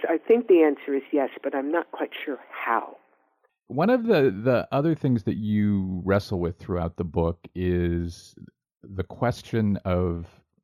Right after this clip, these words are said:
Speaker 2: illustration and whether you are leaning, whether your work is leaning in that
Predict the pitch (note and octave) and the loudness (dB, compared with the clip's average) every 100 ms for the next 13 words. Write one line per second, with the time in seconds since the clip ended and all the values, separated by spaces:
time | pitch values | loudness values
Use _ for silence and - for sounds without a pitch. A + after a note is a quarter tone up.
0 | _ - G2+ F2+ - D#2+ D#2 - - F#2 | _ -6 -2 -2 -4 -6 -6 -12 -16 -18
1 | - _ _ _ _ G#2+ F#2+ F2 F#2+ G2 | -20 _ _ _ _ -2 -2 0 0 2
2 | F#2+ F2+ E2 E2+ F2+ F2 E2+ E2 E2 _ | 2 0 -2 0 2 2 0 -2 -6 _
3 | _ _ _ _ _ _ _ F#2 F2 E2+ | _ _ _ _ _ _ _ -2 0 -2
4 | E2+ E2+ F2 F#2 F2 F2 F#2 F2+ F#2 E2 | -4 -2 0 2 2 0 0 2 2 0
5 | E2 F#2+ F2+ E2 - E2+ E2 E2+ E2+ E2 | 0 2 2 0 -8 -10 -4 0 0 0
6 | D#2+ D#2 D#2+ D#2+ - | -2 -4 -6 -6 -8